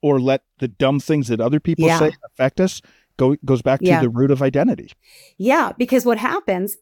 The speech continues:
Speaker 2: again, my story is because I got offended at people, um, because I was just so bothered by people.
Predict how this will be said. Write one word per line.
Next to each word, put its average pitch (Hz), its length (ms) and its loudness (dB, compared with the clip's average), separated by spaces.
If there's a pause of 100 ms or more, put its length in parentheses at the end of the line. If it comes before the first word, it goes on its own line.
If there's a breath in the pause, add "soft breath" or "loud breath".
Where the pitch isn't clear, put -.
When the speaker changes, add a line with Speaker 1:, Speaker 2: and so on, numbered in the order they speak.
Speaker 2:
again, 220 500 -2
my 233 280 -2
story 214 520 -2
is 196 380 -2 (240 soft breath)
because 220 380 -2
I 233 160 0
got 254 180 -2
offended 202 400 -2
at - 160 -4
people, 277 440 -2 (280 loud breath)
um, 214 280 -2
because 226 300 -4
I 214 120 2
was 214 260 -4
just 202 320 -4
so 233 320 0 (140)
bothered 262 640 -2
by 302 200 0
people. 311 500 -2